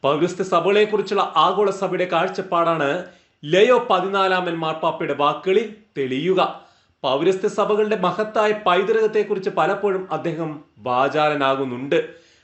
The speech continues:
പൗരസ്ത്യ സഭകളിൽ പ്രധാനപ്പെട്ട സീറോ മലബാർ സഭയ്ക്കും മാർപ്പാപ്പയുടെ വാക്കുകൾ മാർഗദർശകമാണ്. തങ്ങളുടെ പൈതൃകം കാത്തുസൂക്ഷിക്കുവാൻ ആഗോള സഭ കാലാകാലങ്ങളായി നൽകിയ നിർദ്ദേശങ്ങൾ ഇനിയും ഈ സഭയിൽ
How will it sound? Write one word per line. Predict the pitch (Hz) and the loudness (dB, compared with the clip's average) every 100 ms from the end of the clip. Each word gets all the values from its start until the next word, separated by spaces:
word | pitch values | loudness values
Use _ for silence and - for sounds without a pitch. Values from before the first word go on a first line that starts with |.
| _ - | _ -4
പൗരസ്ത്യ | 131 147 185 202 | -2 0 -2 -2
സഭകളിൽ | 208 180 196 202 | 0 2 2 0
പ്രധാനപ്പെട്ട | 180 175 185 208 208 202 | -2 -2 -2 -2 -2 -2
സീറോ | 196 190 180 202 | -2 0 0 0
മലബാർ | 185 175 165 | 0 0 0
സഭയ്ക്കും | 151 160 175 202 220 - _ | -2 -4 -2 -2 -4 -8 _
മാർപ്പാപ്പയുടെ | 127 139 180 214 208 190 185 190 165 | -6 0 2 0 0 0 0 -2 -2
വാക്കുകൾ | 151 151 - 160 147 135 - - _ 127 | 0 -2 -2 -2 0 0 -4 -18 _ -6
മാർഗദർശകമാണ്. | 131 135 135 135 123 131 - 135 123 120 123 120 120 _ _ _ _ 131 | 0 2 2 0 -2 -4 -6 -8 -4 -4 -4 -6 -10 _ _ _ _ -6
തങ്ങളുടെ | 135 143 143 143 | -2 0 0 2
പൈതൃകം | 151 170 202 202 196 | 2 2 2 0 0
കാത്തുസൂക്ഷിക്കുവാൻ | 180 165 202 - 196 - 196 190 190 151 | 0 0 -2 -8 -8 -8 -4 -4 -4 -2
ആഗോള | 147 180 202 202 | 0 0 -2 -2
സഭ | 208 190 | -2 -2
കാലാകാലങ്ങളായി | 190 160 156 202 202 202 202 202 196 | 0 2 4 2 0 0 -2 -2 -2
നൽകിയ | 185 175 175 | -2 -4 -4
നിർദ്ദേശങ്ങൾ | 147 139 170 175 196 208 233 - - _ - | -4 -4 -4 -4 -2 2 0 -2 -12 _ -8
ഇനിയും | 180 247 254 240 - - 147 | -4 0 0 0 -4 -14 -8
ഈ | 196 269 | -2 -2
സഭയിൽ | - 175 180 170 147 | -2 -2 2 0 0